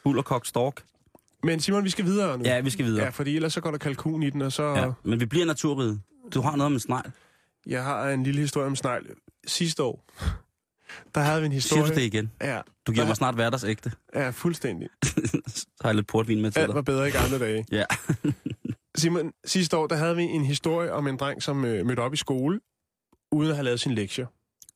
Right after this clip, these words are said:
Speaker 2: Øh, påstanden lød, at hans hund havde spist hans lektier. Nu var det bare sådan, at hunden rent faktisk havde spist hans lektier. Den var røget til dyrlægen, fordi den ikke havde det særlig godt.
Speaker 1: De lå på en iPad?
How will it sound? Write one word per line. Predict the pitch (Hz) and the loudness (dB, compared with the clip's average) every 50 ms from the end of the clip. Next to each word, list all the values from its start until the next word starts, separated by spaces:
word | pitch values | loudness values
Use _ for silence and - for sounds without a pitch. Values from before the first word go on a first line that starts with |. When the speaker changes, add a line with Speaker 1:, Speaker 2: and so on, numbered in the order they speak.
| _ _ _ _ _ - | _ _ _ _ _ -6
Speaker 2:
Øh, | 123 117 113 117 - | -6 -4 -4 -4 -2
påstanden | - 147 143 - - 156 143 139 131 | 0 0 0 0 0 0 2 2 2
lød, | 127 131 135 - - | 2 2 0 0 -2
at | 104 131 - | -2 -2 0
hans | 131 123 117 - | -2 -2 -2 0
hund | - 117 196 151 | 0 0 -2 0
havde | - 147 | -6 -6
spist | 135 - 143 143 - - | -4 -4 -4 -6 -4 -4
hans | - 135 - - | -4 -4 -2 -2
lektier. | 101 107 - - 135 - _ _ _ _ _ _ _ _ _ _ _ _ _ _ _ _ _ _ _ _ _ _ - | -2 -2 -2 -6 -6 -6 _ _ _ _ _ _ _ _ _ _ _ _ _ _ _ _ _ _ _ _ _ _ 2
Nu | 143 | 4
var | 139 135 135 | 4 4 4
det | 143 | 4
bare | 135 131 120 117 | 2 2 2 2
sådan, | - 131 107 101 | 2 2 2 2
at | 107 | 2
hunden | - 127 117 87 120 | 2 2 2 2 2
rent | 117 117 - | 0 -2 -2
faktisk | - 113 107 - - 110 - - | -2 -4 -4 -2 -4 -6 -4 0
havde | - 120 123 | 0 0 0
spist | 123 - - 117 - - | 0 -2 -4 -2 0 0
hans | 120 117 - | -2 0 0
lektier. | 110 104 104 - 127 131 127 _ _ _ _ _ _ _ _ _ _ - | -2 -2 0 -2 -2 -4 -4 _ _ _ _ _ _ _ _ _ _ -2
Den | - 127 120 | 0 0 2
var | 117 | 2
røget | 107 110 104 | 0 0 -2
til | - 101 101 | -2 -2 0
dyrlægen, | 110 113 117 120 120 113 113 | 2 2 2 2 0 -2 -2
fordi | - - - - | -4 -4 -4 -2
den | - - | -2 -2
ikke | - - - | -4 -2 -2
havde | 110 113 | -2 -2
det | 113 117 | 0 -2
særlig | - 104 104 101 - | -2 -2 -2 -2 -2
godt. | - 156 175 - - - - _ _ _ _ _ _ - | -2 -2 -2 -4 -10 -16 -16 _ _ _ _ _ _ 0
Speaker 1:
De | - 107 | 2 4
lå | 104 101 | 4 4
på | 90 - | 2 0
en | 101 92 92 95 | 0 0 2 0
iPad? | 101 - 117 113 | 2 2 0 0